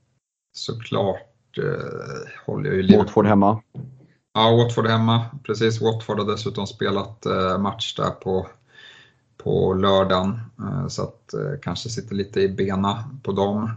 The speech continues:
Speaker 1: Eh, Liverpool håller jag ju alltid högt. Eh, frågan är om, om, eh, Trent-binden kanske plockas fram, eh, till just den här omgången.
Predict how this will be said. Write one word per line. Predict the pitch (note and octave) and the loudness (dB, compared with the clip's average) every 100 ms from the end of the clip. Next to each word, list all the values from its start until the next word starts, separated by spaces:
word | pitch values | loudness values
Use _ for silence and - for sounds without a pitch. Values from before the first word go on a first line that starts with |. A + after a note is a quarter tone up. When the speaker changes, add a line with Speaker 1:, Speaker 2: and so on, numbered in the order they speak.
| - | -6
Speaker 1:
Eh, | C3 G2+ G2 F#2+ F#2 F2+ - _ _ _ _ _ _ _ | -6 -4 -2 -2 -2 -6 -10 _ _ _ _ _ _ _
Liverpool | G#2 G2+ G#2 G#2 - G#2 G2+ | 0 4 4 2 0 0 2
håller | G2+ G2+ | 2 2
jag | G2+ G2 | 4 4
ju | |
alltid | F#2+ F#2+ - G2+ | 2 0 0 0
högt. | F#2+ A2 - - _ | 0 -4 -14 -18 _
Eh, | - - - - - - - | -4 -4 -2 -4 -6 -8 -10
frågan | - - G2 G2 | -6 -4 -2 -2
är | F#2 F#2+ | -2 -2
om, | F#2+ F#2 - | -2 -4 -6
om, | - F#2 F#2 | -6 -4 -2
eh, | F2+ F2+ F#2 | -2 -4 -6
Trent-binden | A2+ - G2+ F#2 F#2 - - G2 G#2 C3 A#2 F#2+ F#2+ | -8 -6 -2 -2 -4 -10 -12 -4 0 2 0 -2 -2
kanske | - - F#2 E2+ - - | -4 -2 -4 -6 -12 -6
plockas | G2+ - - | -4 -2 -4
fram, | - G2 F#2 E2+ - _ _ - | -2 0 0 -2 -6 _ _ -8
eh, | G#2 F#2+ - A#2+ | -6 -6 -8 -10
till | A2 G2 | -10 -10
just | - | -8
den | - F#2+ | -6 -4
här | G2 | -4
omgången. | F#2 G2 F#2 F#2 - | -4 -4 -6 -6 -6